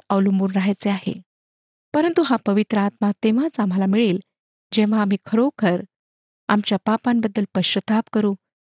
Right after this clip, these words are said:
प्रभू येशू ख्रिस्ताला आपला व्यक्तिगत तारणारा स्वीकारू, त्याच्यावर विश्वास ठेवू आणि परमेश्वराच्या वचनाप्रमाणे आपले जीवन जगू. आज प्रभू येशू ख्रिस्त आपणातील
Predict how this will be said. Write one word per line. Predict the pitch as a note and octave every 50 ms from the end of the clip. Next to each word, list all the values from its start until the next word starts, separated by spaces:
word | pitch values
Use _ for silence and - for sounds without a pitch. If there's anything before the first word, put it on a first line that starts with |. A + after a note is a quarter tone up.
| _ _ _ _ _ _
प्रभू | - C#4 C4+ D#4+
येशू | D#4+ D#4 - C4+
ख्रिस्ताला | - A#3+ A#3+ - - B3 A#3 A#3 A3 -
आपला | - G3+ - G3 F#3+ F#3
व्यक्तिगत | F3+ F3 - A3 - _ - A3+ G3 - G#3 F#3+ - _ _ -
तारणारा | G#3+ G#3+ A#3+ C#4+ D4 D4 D4 C#4 B3 F#3
स्वीकारू, | - - G3 F#3+ - G3 G3 - - - _ _ _ _ _ _ _ _
त्याच्यावर | - C4+ C4+ - D#4 D4 D4 C4+ A#3+
विश्वास | B3+ B3+ - - - E4+ F#4 F4+ - -
ठेवू | - A#3+ - - - _ _ _ _ _ _ _ _ _ _ -
आणि | - G3+ G#3 G#3 - -
परमेश्वराच्या | F#3+ G3 A3+ C#4 D4+ C#4+ - - - A#3 A#3 A#3 - - G3+ F3
वचनाप्रमाणे | F#3+ G3+ - - G3+ F#3 F3+ - G#3 G#3 B3 D4 C#4 G#3+ F3+ F#3 F3+ - _ _ _ _ _ _ -
आपले | G#3+ G#3+ - - G#3 G3 F3+ -
जीवन | - G3+ F#3+ G3+ G3 F#3+
जगू. | - - - - F#3+ F#3+ F#3+ _ _ _ _ _ _ _ _ _ _ _ _ _ _ _
आज | - C#4+ D#4 D#4 C4+ G#3+ - - -
प्रभू | - G#3 F#3
येशू | G3+ G3 - - G#3 -
ख्रिस्त | - A#3 G#3+ - - A3
आपणातील | G3+ F#3 - - G3 F#3 - G#3 F#3+